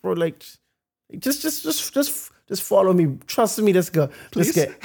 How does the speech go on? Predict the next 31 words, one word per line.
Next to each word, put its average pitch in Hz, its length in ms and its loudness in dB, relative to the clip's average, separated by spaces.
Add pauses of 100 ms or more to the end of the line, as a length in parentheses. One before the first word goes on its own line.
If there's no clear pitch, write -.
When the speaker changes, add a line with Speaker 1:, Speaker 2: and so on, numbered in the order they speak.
(120)
Speaker 1:
do 160 80 -4
you 240 160 4
understand? 226 420 4
This 208 100 -2
guy 190 120 2
ain't 165 180 2
all 170 120 6
right. 139 220 2
Just 185 240 -2
trust 226 200 4
Speaker 2:
Mm-hmm. 190 80 -2
Speaker 1:
me." 147 100 0 (240)
You 175 100 2
know 185 60 6
what 180 100 6
I 180 60 4
mean? 180 300 4
But - 360 0 (520)
we 175 220 4
already 160 340 4
know 165 180 4
how, 170 340 2 (160)
how 160 100 0
that 165 120 2
story 170 420 2
ended. 143 140 0
It's 143 80 -4
a 147 80 0
happy 165 380 0
ending, 165 280 -2
but 143 180 0